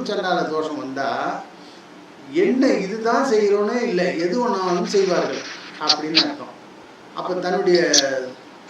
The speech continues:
அதாவது நான் ஏற்கனவே சொல்லியிருக்கேன், சுக்கிரன் வந்து காமகாரகன், ஆனால் குரு வந்து நூறு மடங்கு காமகாரகன் அத்தாட்டம். அப்ப குருவும் ராகுவும் சேர்ந்துச்சுன்னா எப்படி இருக்கும்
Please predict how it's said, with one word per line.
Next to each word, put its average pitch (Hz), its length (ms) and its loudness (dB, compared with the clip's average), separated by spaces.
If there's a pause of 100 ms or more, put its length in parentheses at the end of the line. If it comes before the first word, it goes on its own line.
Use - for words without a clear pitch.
(420)
அதாவது 185 380 2
நான் 175 200 2
ஏற்கனவே 196 420 2
சொல்லியிருக்கேன், 180 540 2 (320)
சுக்கிரன் 202 520 -2
வந்து 180 200 -2 (100)
காமகாரகன், 165 760 -2 (560)
ஆனால் 208 340 0 (680)
குரு 240 180 0 (120)
வந்து 208 220 2 (160)
நூறு 247 260 2 (100)
மடங்கு 220 360 0
காமகாரகன் 151 580 -2 (240)
அத்தாட்டம். 156 480 -6 (1600)
அப்ப 208 100 -6 (200)
குருவும் 254 400 2
ராகுவும் 196 420 4
சேர்ந்துச்சுன்னா 196 500 -2 (160)
எப்படி 190 280 0
இருக்கும் 151 360 2